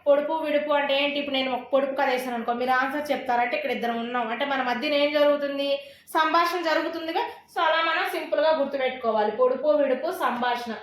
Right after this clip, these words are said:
దీన్ని ఎవరు రచించారు అంటే చింతా దీక్షితులు. ఎవరు రచించారు?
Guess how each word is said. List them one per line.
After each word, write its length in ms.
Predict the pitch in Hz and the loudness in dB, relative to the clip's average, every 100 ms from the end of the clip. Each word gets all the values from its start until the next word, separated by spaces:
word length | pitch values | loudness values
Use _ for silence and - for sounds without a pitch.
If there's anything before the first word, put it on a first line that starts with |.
| - _ _ | -16 _ _
దీన్ని 280 | 233 370 392 | -4 -2 0
ఎవరు 320 | 339 311 302 | 2 2 2
రచించారు 920 | 277 - 269 277 240 226 226 220 - - | 2 0 -4 0 0 2 0 0 -2 -6
అంటే 680 | 226 220 247 220 - - - 330 | -6 -4 -2 -2 -4 -10 -8 -6
చింతా 420 | 320 330 339 359 | -6 2 4 6
దీక్షితులు. 960 | 285 277 277 277 262 254 247 240 - - | 4 0 -4 -6 -6 -4 -2 0 -2 0
ఎవరు 220 | 262 285 | 2 2
రచించారు? 800 | 285 285 294 277 285 285 440 | 2 0 -2 2 4 4 2